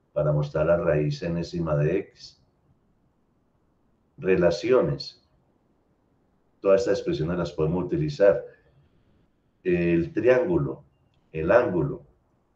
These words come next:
la perpendicular, las paralelas. Bueno, en fin, expresiones como las que vimos acá, integrales, integral de línea,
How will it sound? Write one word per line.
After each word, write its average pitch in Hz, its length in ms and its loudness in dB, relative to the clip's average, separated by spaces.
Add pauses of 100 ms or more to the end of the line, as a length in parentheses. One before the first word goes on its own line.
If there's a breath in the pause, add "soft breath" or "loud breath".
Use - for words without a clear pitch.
la 82 180 0
perpendicular, 82 1040 0
las 76 180 -6
paralelas. 80 800 -2 (580)
Bueno, 80 220 -4 (120)
en 71 180 -6
fin, 76 260 -6 (160)
expresiones 80 600 -6
como 82 200 -2
las 78 140 -2
que 80 100 -6
vimos 85 300 2
acá, - 340 2 (580)
integrales, 82 1000 0 (600)
integral 80 1300 2
de 95 140 2
línea, 104 520 -4